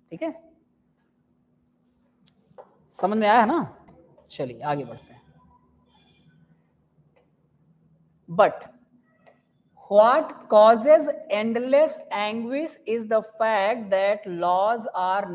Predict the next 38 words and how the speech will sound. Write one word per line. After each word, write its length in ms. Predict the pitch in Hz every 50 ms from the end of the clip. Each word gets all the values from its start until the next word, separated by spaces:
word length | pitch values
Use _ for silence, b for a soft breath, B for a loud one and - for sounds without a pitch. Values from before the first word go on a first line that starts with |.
| 165
never 320 | 170 170 175 180 190 190 185 170
respected 840 | 165 160 - _ _ _ 165 165 - _ _ 220 220 240 240 202 175 160 156
nor 320 | 160 165 165 175 190 202 208 202 - -
enforced 600 | 165 165 165 - _ - 160 165 180 214 208 190
in 200 | 226 - 165 156
India। 260 | 143 135 123 123 120 - _ _ _ _ _ _ _ _ _ _ _
लेकिन 280 | 160 175 185 240 254 233
क्या 200 | 247 247 240 240
हो 200 | 240 233 247 247
रहा 140 | 240 226 226
है? 180 | 240 262 277 - 185
ये 240 | 175 185 202 226 233
तो 140 | 233 254
इनका 260 | 240 233 220 240 233 233
काम 380 | 233 220 214 220 226 233 220
है, 160 | 208 233 254 233 185 170 175
but 280 | 196 165 160 - - - - _ _ _ _ _ _ _
अब 220 | - 165 160 160 165
but 200 | 220 240 233 233
लग 160 | 226 233 254
गया, 200 | 233 220 262 262
इसका 320 | 262 247 247 247 - 226 220
मतलब 360 | 226 220 214 220 226 254 254
बिल्कुल 420 | 208 196 190 196 196 254 262 262 -
opposite 420 | 190 - - 185 165 165 180 170 165
हो 100 | 175 175
रहा 100 | 165 165
है 40 |
कुछ 160 | 165 170 151 165
ना 80 | 156
कुछ, 220 | 147 156 147 - _ _ -
है 40 | 190
ना? 100 | 294 381 - _ _ _ _ _ _ _ _ _ _ _ _ _ _ _ _ _ _ _ _ _ _ _ _ _ _ _ _ _ _ _ - - 196
What 400 | 202 214 - - 294 339 294 - - -
causes 500 | 247 233 233 240 233 277 226 175 - - - - - -
यानी 360 | 180 190 196 208 226 277 320 320
कौन 600 | - - - - - 220 226 247 285 320 320 311
से 360 | - - 285 285 302 320